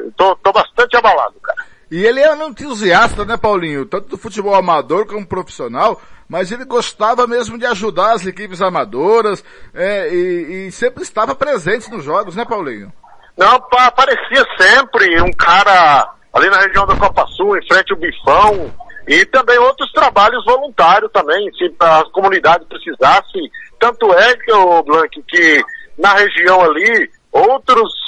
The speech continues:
Speaker 1: empreendimentos que abria perto, nenhum se firmava, e ele conseguia, é, até aumentar e fazer uma filial, é, uma nova loja,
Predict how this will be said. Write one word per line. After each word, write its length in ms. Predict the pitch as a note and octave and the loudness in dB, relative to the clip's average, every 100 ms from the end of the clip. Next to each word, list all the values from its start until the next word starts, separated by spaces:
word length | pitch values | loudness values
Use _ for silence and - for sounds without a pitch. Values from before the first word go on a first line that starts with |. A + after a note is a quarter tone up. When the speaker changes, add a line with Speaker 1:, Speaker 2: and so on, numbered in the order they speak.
| - - - | -12 -16 -6
Speaker 1:
empreendimentos 840 | F3+ G3 G#3+ G#3 F3+ F3+ F3+ G3+ - - | -4 0 0 0 -2 0 2 2 -4 -4
que 120 | G#3+ | 0
abria 360 | G3+ - F3+ - | 2 2 0 0
perto, 640 | - F#3 A#3+ A#3+ C#4+ C4 _ _ | 2 4 4 2 -4 -6 _ _
nenhum 460 | C#4+ D4 B3+ C#4 D#4 | -2 2 2 0 -2
se 220 | - E4 D#4+ | -4 -6 0
firmava, 540 | E4+ A#3+ G3+ G#3 G#3+ | 2 4 4 4 2
e 80 | B3 | 2
ele 260 | A#3+ A#3+ - | 2 0 -2
conseguia, 680 | C#4 - B3+ G3 A#3 A#3 - _ - | -4 -2 -6 0 2 2 -4 _ -4
é, 120 | - G3 | 2 4
até 400 | F#3 - G#3 A#3 | 4 2 0 4
aumentar 880 | C4 C4 D4+ B3+ - F#3+ G#3+ C#4+ C4 | 4 4 0 0 0 0 2 0 -2
e 100 | A3+ - | -4 2
fazer 320 | A#3 C3+ G3 | 2 2 0
uma 220 | B3 A3+ - | 2 0 0
filial, 680 | A3 A#3+ A3 F3 G#3 A#3 A3+ - _ _ E3+ | -2 2 4 4 4 0 -4 -10 _ _ 0
é, 420 | D3+ D3+ D3+ C#3 | 2 4 2 0
uma 260 | D3+ G3 F3+ | 0 0 4
nova 300 | F3+ G#3 G3+ | 4 4 2
loja, 500 | D#3+ G#3 A3+ B3+ | 4 2 4 0